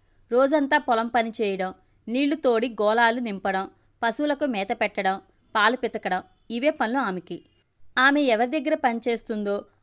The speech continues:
అతను ఆమెకి ఏమవుతాడో కూడా ఆమెకు తెలియదు. పల్లె ప్రజలు ఆమె చిన్నప్పుడు ఉప్పెన వచ్చి ఆమె తల్లిదండ్రి కొట్టుకుపోయారని,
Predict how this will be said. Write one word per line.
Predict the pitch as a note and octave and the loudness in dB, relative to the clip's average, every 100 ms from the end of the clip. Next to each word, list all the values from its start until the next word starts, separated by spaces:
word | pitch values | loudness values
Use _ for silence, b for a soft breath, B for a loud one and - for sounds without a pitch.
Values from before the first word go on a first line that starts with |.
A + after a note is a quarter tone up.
| - | -2
అతను | C4 D4+ | 0 2
ఆమెకి | D4 C#4 C#4 A#3 | 2 2 -2 -2
ఏమవుతాడో | A3 C4 C4 C4 B3 A#3 | 0 0 0 2 2 0
కూడా | B3 C#4+ | 0 0
ఆమెకు | D4 A#3+ A3 | 2 0 -4
తెలియదు. | G#3 F#3 F#3 E3 - _ _ _ A#3+ | -4 -4 -4 -6 -12 _ _ _ 0
పల్లె | A#3 | 0
ప్రజలు | C4 G#3+ F3+ F3+ - _ _ - | 0 -2 -2 -4 -8 _ _ -2
ఆమె | B3+ C4+ | 0 0
చిన్నప్పుడు | C4+ B3 C#4+ D4 D4 | -2 -2 -4 -2 -4
ఉప్పెన | - B3+ B3+ | -2 -2 -2
వచ్చి | A#3 G3 - C#4+ G4+ _ _ A#3 | -2 -4 -6 -8 -8 _ _ 0
ఆమె | B3 | 0
తల్లిదండ్రి | B3 A#3 A#3+ C#4 B3+ D4 | 0 -2 0 0 -2 -2
కొట్టుకుపోయారని, | B3 G3+ A3+ B3+ A3+ G#3 G3 F#3+ F#3+ | -4 -4 -6 -4 0 0 0 -2 -6